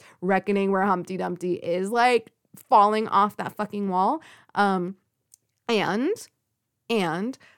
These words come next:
like, so those systems and structures do need to change. Um, and by change, I mean completely be smashed to smithereens, completely demolished, and then come back to, um,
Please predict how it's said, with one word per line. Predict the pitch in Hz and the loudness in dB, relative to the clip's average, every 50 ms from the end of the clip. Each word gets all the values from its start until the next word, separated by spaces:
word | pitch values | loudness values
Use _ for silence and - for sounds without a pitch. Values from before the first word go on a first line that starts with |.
| _ - | _ -4
like, | 196 180 160 | -2 -2 -2
so | - - 220 | 0 0 2
those | 202 214 214 202 | 2 2 0 0
systems | - - 208 196 - - 240 233 220 | -2 -4 -6 -6 -4 -4 -4 -4 -2
and | 220 208 | -4 -6
structures | - - 196 175 - - - 202 190 175 | -6 -6 -8 -8 -8 -6 -6 -6 -6 -6
do | - - 170 165 | -6 -8 -6 -6
need | 165 160 160 151 | -6 -6 -8 -10
to | 151 151 | -12 -14
change. | 147 - - 160 156 147 147 160 190 233 269 294 - _ _ - - _ _ _ - | -14 -14 -18 -16 -14 -12 -10 -10 -8 -8 -8 -10 -12 _ _ -20 -20 _ _ _ 0
Um, | 196 196 190 185 180 175 165 - - - | 2 2 2 2 0 -2 -4 -8 -4 -4
and | 202 196 185 175 175 | -2 -2 -2 -2 0
by | 170 180 165 | 0 0 0
change, | 170 - - 185 185 190 190 196 196 180 - | 0 -4 -6 -4 -4 -2 -2 -2 -4 -4 -6
I | - 185 185 | -6 -4 -4
mean | 175 175 170 170 170 165 160 - _ _ _ - | -4 -4 -4 -6 -6 -8 -10 -12 _ _ _ -8
completely | - 233 208 190 180 - - - - 214 208 214 196 - 196 202 190 190 | -4 -2 -2 -2 -4 -8 -12 -8 -4 -2 -2 -2 -2 -2 -2 -2 -2 -2
be | 165 190 175 175 | -4 -4 -4 -4
smashed | 185 - - - - - 196 185 180 170 180 175 - - - - - | -4 -6 -6 -8 -6 -6 -4 -2 -2 -2 -2 -4 -8 -14 -14 -14 -8
to | - 220 196 190 185 180 175 | -2 0 2 2 2 2 0
smithereens, | - - - 196 190 180 180 185 175 180 180 180 180 175 170 | -2 -4 -4 -4 -4 -4 -4 -4 -4 -4 -4 -4 -6 -6 -8
completely | - 202 180 - - - - 240 214 190 - - 196 190 180 | -6 -8 -8 -8 -10 -8 -2 0 0 0 0 -2 -4 -4 -4
demolished, | 165 175 170 160 165 170 170 175 180 180 175 151 135 151 185 285 - - - - - _ _ - - - - - - - _ - | -6 -8 -8 -6 -6 -4 -2 2 2 2 2 0 -4 -4 -4 -4 -6 -8 -10 -12 -20 _ _ -20 -20 -20 -20 -20 -20 -20 _ -6
and | - 214 208 202 196 190 175 151 | -2 0 0 0 0 -2 -4 -4
then | 196 233 269 262 196 160 151 170 185 233 349 480 - _ _ _ _ _ _ _ _ _ _ _ _ - | -4 -2 0 0 -2 -2 -4 -4 -4 -2 -4 -4 -6 _ _ _ _ _ _ _ _ _ _ _ _ -10
come | - - 233 208 202 196 | -4 -2 0 0 0 -2
back | 180 196 190 185 180 170 - - _ - - - _ _ _ - | -2 -2 -2 0 0 -2 -2 -4 _ -20 -20 -20 _ _ _ -14
to, | - - 208 208 196 190 185 175 170 170 - - | -12 -6 -4 -2 0 0 0 0 -2 -4 -6 -8
um, | - 175 175 165 160 160 147 151 147 202 208 208 | -10 -12 -10 -8 -8 -10 -10 -12 -14 -14 -16 -20